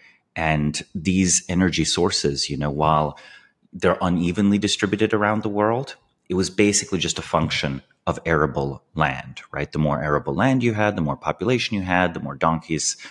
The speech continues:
horses, cows, whatever you had, the more productive you were.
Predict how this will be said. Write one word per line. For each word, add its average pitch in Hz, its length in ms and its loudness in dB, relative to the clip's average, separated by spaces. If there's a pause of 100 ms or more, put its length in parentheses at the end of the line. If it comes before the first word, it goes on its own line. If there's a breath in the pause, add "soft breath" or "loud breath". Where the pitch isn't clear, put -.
horses, 73 500 2
cows, 73 480 2
whatever 71 300 -2
you 69 100 -6
had, 69 380 -6 (260 soft breath)
the 76 80 -14
more 78 100 2
productive - 480 0
you 67 120 -10
were. - 240 -12